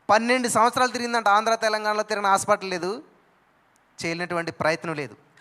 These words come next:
ఎప్పుడైతే స్తుతించడం మార్చి-, మా-, మొదలుపెట్టిందో ఆమె స్థితి మారిపోవటం మొదలుపెట్టింది.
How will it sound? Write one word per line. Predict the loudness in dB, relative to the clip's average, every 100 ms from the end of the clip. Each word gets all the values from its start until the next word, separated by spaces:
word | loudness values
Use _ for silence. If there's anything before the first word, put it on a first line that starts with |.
| -16 -2
ఎప్పుడైతే | 0 6 6 8 6
స్తుతించడం | 4 0 0 2 4 6
మార్చి-, | 8 6 4 -4
మా-, | 2 4 4 2 -12 0
మొదలుపెట్టిందో | 4 4 4 2 2 4 4 2 -2 4
ఆమె | 6 4
స్థితి | -2 0
మారిపోవటం | 4 4 6 4 6
మొదలుపెట్టింది. | 2 4 2 2 -4 -8